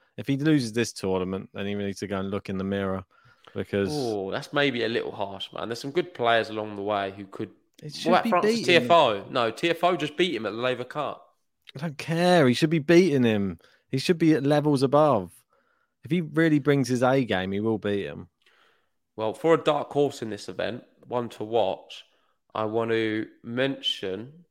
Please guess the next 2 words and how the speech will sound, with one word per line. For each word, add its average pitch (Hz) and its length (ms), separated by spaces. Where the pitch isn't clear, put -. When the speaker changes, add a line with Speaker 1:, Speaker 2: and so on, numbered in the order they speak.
Speaker 2:
Shevchenko. 135 920
Speaker 1:
Okay. 92 280